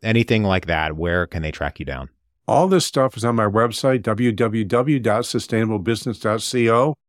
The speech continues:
Speaker 2: That's W W W dot sustainable business dot C O. And if you're interested in learning about our Financial Freedom Accelerator, which helps people figure out what strategies they need to do to become financially free from their business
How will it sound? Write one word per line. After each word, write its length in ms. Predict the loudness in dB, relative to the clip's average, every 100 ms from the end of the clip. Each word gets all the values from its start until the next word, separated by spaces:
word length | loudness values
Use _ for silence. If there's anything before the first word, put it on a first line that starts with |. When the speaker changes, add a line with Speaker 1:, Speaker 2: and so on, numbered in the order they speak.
| -4
Speaker 2:
That's 280 | -2 -2 -2
W 240 | 0 0
W 280 | 0 0 0
W 380 | 0 0 0 0
dot 320 | 2 0 0
sustainable 520 | -4 -2 0 0 0
business 340 | -2 -2 -4 -4
dot 260 | -2 -2
C 300 | -2 0 2
O. 300 | 4 2 0 _ _
And 540 | 0 2 2 2 0 0
if 240 | -2 -2
you're 120 | 0
interested 600 | 2 0 0 0 0 0
in 140 | 0 2
learning 220 | 2 0
about 260 | 0 0 0
our 100 | -2
Financial 540 | -2 0 0 -2 -8
Freedom 360 | -2 0 0 -4
Accelerator, 760 | -4 0 2 2 2 0 -4 _ _ _ _
which 260 | 0 0 0
helps 240 | 0 0
people 300 | 0 -2 -2
figure 420 | 0 2 2 2
out 260 | 4 2 2
what 280 | 0 0 -2
strategies 600 | -6 0 2 0 -2 -4
they 100 | 0
need 200 | 0 0
to 80 | 0
do 200 | 0 2
to 60 |
become 260 | 0 -4 -4
financially 500 | -2 -2 -2 -6 -8
free 260 | -2 -2
from 160 | -2 -4
their 140 | -6
business 560 | -2 -2 -2 -6 -8